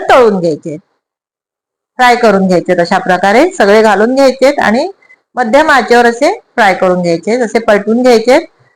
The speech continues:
जर तुम्हाला कुरकुरीत हवे असतील तर तुम्ही थोड्याशा वेळ जास्त फ्राय केले तरी हरकत नाही. आता हे फ्राय झालेले आहेत आणि आता हे एका प्लेटमध्ये मी काढून घेते. आणि त्याच तेलामध्ये आता मी पुढची रेसिपी बनवणार आहे. त्यामध्ये ह्याच तेलामध्ये आता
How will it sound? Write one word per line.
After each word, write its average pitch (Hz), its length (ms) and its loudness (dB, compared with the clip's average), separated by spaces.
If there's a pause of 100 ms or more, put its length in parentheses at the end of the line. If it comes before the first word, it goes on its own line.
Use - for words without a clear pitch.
(320)
जर 269 160 2
तुम्हाला 285 300 2
कुरकुरीत 302 540 0
हवे 240 260 4
असतील 339 400 -2
तर - 360 -10
तुम्ही 262 360 -4
थोड्याशा 269 640 2
वेळ 269 200 4
जास्त 214 280 0
फ्राय 240 240 0
केले 208 260 -2
तरी 226 160 -2
हरकत 208 460 -2
नाही. 156 160 -10 (720)
आता 196 220 -4
हे 254 280 2
फ्राय 220 320 0
झालेले 226 400 0
आहेत 254 220 4
आणि 208 140 2
आता 208 140 0
हे 240 200 2
एका 240 220 0
प्लेटमध्ये 196 600 -2
मी 240 80 -2
काढून 202 420 -2
घेते. 208 260 -2
आणि 269 240 -4
त्याच 294 200 4
तेलामध्ये 285 640 2
आता 254 160 0
मी 240 140 -4
पुढची 254 520 -6 (380)
रेसिपी 226 360 -4
बनवणार 190 440 2
आहे. 233 120 4
त्यामध्ये 240 540 2
ह्याच 254 200 0
तेलामध्ये 220 560 2
आता 226 340 0